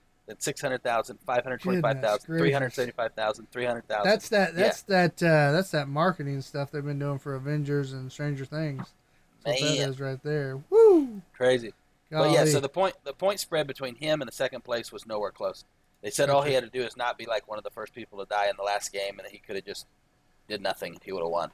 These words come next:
Speaker 1: So
Speaker 2: Gotcha.
Speaker 1: he, he, he beat him pretty good. Put a little spanking on him.
Speaker 2: Woo.
Speaker 1: He, he won that three million fair and square.
Speaker 2: Yeah, he
Speaker 1: Uh,
Speaker 2: did.
Speaker 1: what did I say? I think it was, let me see here.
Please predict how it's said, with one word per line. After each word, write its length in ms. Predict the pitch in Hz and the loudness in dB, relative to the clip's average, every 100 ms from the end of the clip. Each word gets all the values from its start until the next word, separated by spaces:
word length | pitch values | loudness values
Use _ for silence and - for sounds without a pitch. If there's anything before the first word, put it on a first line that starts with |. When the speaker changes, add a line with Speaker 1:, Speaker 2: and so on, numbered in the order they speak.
| _ _ | _ _
Speaker 1:
So 160 | - 85 | -10 -10
Speaker 2:
Gotcha. 320 | 143 131 139 - | -10 -14 -16 -16
Speaker 1:
he, 120 | 127 - | -16 -8
he, 180 | 156 - - | -8 -8 -8
he 120 | 131 | -8
beat 200 | 127 123 | -4 -2
him 140 | 113 - _ _ - | -2 -4 _ _ -8
pretty 180 | 127 113 | -6 -4
good. 360 | 113 110 - | -2 -2 -2
Put 80 | - | -2
a 20 | |
little 100 | 104 | -4
spanking 380 | - 107 104 95 | -2 -2 -4 -2
on 140 | 92 85 | -4 -4
him. 60 | - _ - | -10 _ -6
Speaker 2:
Woo. 300 | 330 359 320 | 0 4 4
Speaker 1:
He, 160 | 254 | 2
he 60 | 180 | 0
won 200 | 123 117 | 2 2
that 200 | 107 - | 2 0
three 140 | 117 107 | -2 -4
million 360 | 107 104 95 - | 0 0 -2 -4
fair 200 | 127 117 | -2 0
and 120 | 107 | 0
square. 460 | - - 110 107 95 - _ - | -4 -4 2 4 2 -4 _ -10
Speaker 2:
Yeah, 200 | 165 151 | -4 0
he 60 | |
Speaker 1:
Uh, 120 | 131 110 | 2 4
Speaker 2:
did. 80 | |
Speaker 1:
what 80 | 143 | 4
did 100 | 180 | 6
I 80 | 143 | 4
say? 420 | - 165 143 117 - _ _ _ | 2 2 2 0 -8 _ _ _
I 40 | - | -10
think 200 | 170 170 | -8 -6
it 80 | 139 | -6
was, 680 | 113 - - - - - - | -6 -6 -6 -6 -8 -12 -14
let 80 | |
me 80 | 156 | -12
see 200 | - 139 | -10 -8
here. 260 | 117 107 | -4 -4